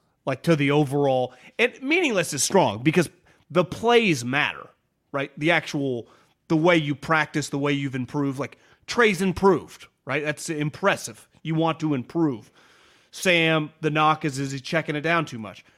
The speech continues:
But no one knows what him and Kyle are talking about, <laughs> right? So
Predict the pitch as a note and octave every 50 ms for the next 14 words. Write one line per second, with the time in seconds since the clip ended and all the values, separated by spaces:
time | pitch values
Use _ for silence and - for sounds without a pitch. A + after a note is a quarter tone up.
0 | _ _ _ _ - - G#3 - - - _ - - - - G3 E3+ D3+ D3 D#3
1 | F#3+ A3+ B3+ B3 B3 A#3+ G3 E3 D#3 E3 F#3 G3+ G#3+ F#3+ D3 C3 C#3+ C3+ C#3 D#3
2 | D#3 C#3 B2+ - D3+ E3 D#3+ D3+ B2+ A2+ - D3 E3+ A3+ A#3+ - B2 G2 F2 E2+
3 | D#2 E2 - _ _ _ - _ _ _ _ _ _ _ _ _ _ - - -
4 | F#3+ F#3 F#3+ F#3 - - F#3+ F3